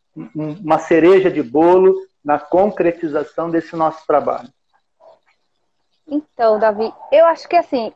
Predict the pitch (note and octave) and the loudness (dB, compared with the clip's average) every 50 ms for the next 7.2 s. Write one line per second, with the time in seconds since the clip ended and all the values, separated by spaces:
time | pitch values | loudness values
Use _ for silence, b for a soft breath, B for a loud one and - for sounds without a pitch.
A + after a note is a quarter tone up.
0 | _ - C4+ C#4+ D4+ D4+ D#4 D#4 D#4 D#4 D#4 D4+ - _ _ _ - D#4+ D#4+ F#4 | _ -2 2 4 4 6 6 6 6 6 4 2 0 _ _ _ -2 0 2 2
1 | F4+ - - _ - A#3+ A#3 A#3 A#3+ A#3+ - - D#4+ E4 D#4+ C#4 A#3 G#3+ A#3 A#3+ | 2 0 -2 _ 2 4 6 6 4 2 0 -4 -6 -6 -6 -10 -12 -8 -6 -4
2 | A#3+ A#3 A#3 - A3 G#3+ A3 - - A#3+ B3 B3 C#4+ C#4+ - C4 B3 B3 G#3+ G#3+ | -2 -2 -4 -4 -6 -8 -10 -4 -2 -2 -2 0 -2 -2 -2 -4 -4 -2 2 4
3 | G3 G3+ G3+ - - D4 D4+ - - - - - G#3+ G3+ G3 G#3+ C4 - - - | 4 4 4 2 -4 -10 -10 -10 -14 -20 -20 -14 -8 -4 -4 -4 -4 -4 -8 -14
4 | - - B3+ A#3 A#3 C4 A#3+ - C#4+ D4 D4 B3+ A3+ A3+ - A#3 A#3 A3+ - A#3 | -4 -2 0 0 0 -2 -6 -4 -2 0 0 0 0 0 -2 -4 -4 -4 -4 -6
5 | A3 A3 A#3+ A#3 A#3+ A3+ - - A3 A3 A3 A3 A3 A3 G#3+ G#3+ G#3+ G#3 G3+ G3 | -6 -4 -4 -6 -6 -6 -6 -2 0 2 4 6 6 6 6 6 6 6 4 2
6 | - - A3 A3 G#3 A#3 A3+ A#3+ - - G3+ F#3+ F#3+ G3+ G#3+ A3+ A3+ G#3+ G#3 G3+ | 2 0 -2 0 2 2 2 2 0 0 0 2 2 4 4 4 4 4 2 2
7 | G#3 - G3 | 0 -4 -6